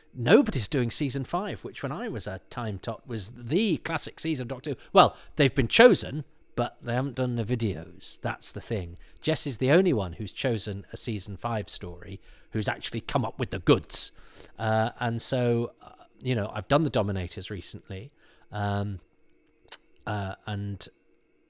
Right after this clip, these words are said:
so I, I, and I've done the Seeds of Death, and I've done the Highlanders, and I've done Evil of the Daleks. So even though I have somebody who longer ago than Jess,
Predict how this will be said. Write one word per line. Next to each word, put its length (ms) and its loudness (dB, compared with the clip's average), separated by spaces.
so 220 -4
I, 80 -2
I, 100 -4
and 100 0
I've 120 -2
done 140 0
the 60 0
Seeds 300 -2
of 100 -6
Death, 380 -8
and 80 0
I've 120 -4
done 160 2
the 60 0
Highlanders, 440 -6
and 100 -6
I've 100 -4
done 140 0
Evil 240 -2
of 100 -10
the 80 -12
Daleks. 440 -8
So 440 2
even 220 2
though 160 4
I 80 2
have 280 -6
somebody 560 -4
who 240 -4
longer 420 4
ago 340 6
than 200 -2
Jess, 440 0